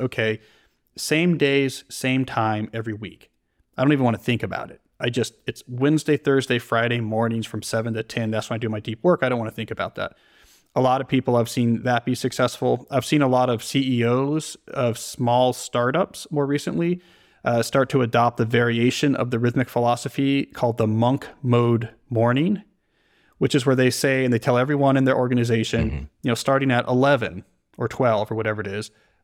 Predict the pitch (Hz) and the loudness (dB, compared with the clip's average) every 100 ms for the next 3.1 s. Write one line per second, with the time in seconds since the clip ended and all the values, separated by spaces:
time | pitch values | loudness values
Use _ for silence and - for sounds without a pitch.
0 | - 127 120 117 113 107 - - _ _ | -2 2 2 2 0 -6 -10 -16 _ _
1 | _ _ 127 117 156 151 143 - 139 139 | _ _ -4 0 0 2 0 0 0 2
2 | - _ - 123 117 120 117 113 - 110 | -2 _ -4 2 2 2 2 0 -2 -4
3 | 90 | -6